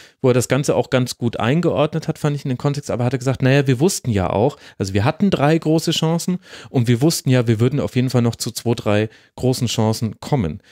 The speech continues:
Und das fand ich bemerkenswert, weil auf der einen Seite fragt man sich, okay, ist das wirklich der Anspruch, gegen einen Aufsteiger sich insgesamt sechs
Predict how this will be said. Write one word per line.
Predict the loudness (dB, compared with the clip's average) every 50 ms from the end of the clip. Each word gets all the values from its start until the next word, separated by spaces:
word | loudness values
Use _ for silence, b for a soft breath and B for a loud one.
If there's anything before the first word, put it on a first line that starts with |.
| b b b
Und | -4 -2
das | -2 0
fand | 0 2 2 0
ich | -2 -4 -10 _ _ _ _
bemerkenswert, | 0 2 2 2 2 2 0 -2 0 0 -2 -2 0 0
weil | -2 -2 -2
auf | -4 -4
der | -2 0 0
einen | 2 2 2 2 2
Seite | 2 2 2 2 2 2 2 0 0 -2
fragt | -4 -2 -4 -4 0 _
man | -2 -2
sich, | -2 -4 -6
okay, | -4 -2 -2 -2
ist | 0 0
das | -2 -2 0
wirklich | 0 -2 0 0 -4 -2
der | 0 0 0
Anspruch, | 0 0 -2 -4 -2 -2 -2 -2 0
gegen | -2 -2 -2 0
einen | 0 0 0 2
Aufsteiger | 0 0 -2 -2 -2 0 0 2 2 2 0
sich | 0 -2 -2 -2
insgesamt | -2 -4 -2 -2 -2 0 0 -2 -2 -4
sechs | -2 -2 -2 -2 -2 -8 -12 -12